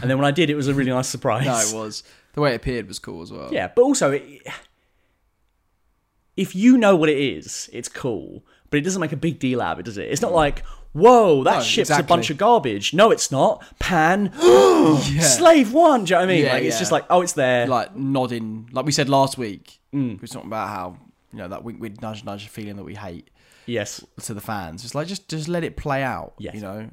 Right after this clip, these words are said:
Speaker 2: Um, tell new stories in that world.
Speaker 1: Well, uh,
Speaker 2: Uh,
Speaker 1: again, a brilliant example is when he talks about Django. It's like, he's not doing it because you love the name drop. Of
Speaker 2: No.
Speaker 1: course, you do love
Speaker 2: You
Speaker 1: the
Speaker 2: do,
Speaker 1: name drop,
Speaker 2: yeah.
Speaker 1: but it's also because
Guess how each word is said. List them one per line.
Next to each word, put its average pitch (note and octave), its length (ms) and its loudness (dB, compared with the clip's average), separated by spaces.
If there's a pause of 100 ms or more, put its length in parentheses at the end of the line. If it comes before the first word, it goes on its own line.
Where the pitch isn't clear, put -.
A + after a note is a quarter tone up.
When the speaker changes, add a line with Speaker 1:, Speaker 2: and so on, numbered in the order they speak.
Speaker 2:
Um, G#2 420 -12 (1000)
tell D#3 260 -2
new D3 340 0 (200)
stories A2 680 -10 (140)
in A#2 140 -10
that G#2 180 -8
world. G2 360 -10
Speaker 1:
Well, F3+ 160 -8
uh, - 40 -10
Speaker 2:
Uh, G2+ 360 -6 (120)
Speaker 1:
again, F#3+ 220 0
a D3+ 40 0
brilliant D#3 240 0
example D3 360 0
is A2 120 -4
when B2+ 100 -2
he B2+ 60 -2
talks C#3 240 -10
about B2 380 -2 (800)
Django. D#3 440 -2
It's B2 140 -8
like, C3+ 120 -2
he's F#3+ 160 -6
not A#3 220 -2
doing E3+ 280 4
it B2+ 340 -2 (140)
because - 640 -4 (220)
you D3+ 140 0
love D3 140 4
the C#3 60 -4
name D3+ 240 2
drop. D2 420 -6
Of D3 80 -6
Speaker 2:
No. - 40 -6
Speaker 1:
course, E3 380 -2
you B2 100 -10
do F#3+ 120 2
love C3 140 0
Speaker 2:
You A#2+ 60 -6
Speaker 1:
the A#2 60 -2
Speaker 2:
do, G#2+ 40 -2
Speaker 1:
name A2 100 -4
drop, G#2+ 180 -2
Speaker 2:
yeah. G#2 140 -8
Speaker 1:
but C3+ 120 -2
it's B2 100 -4
also F3 220 0
because C3+ 440 -2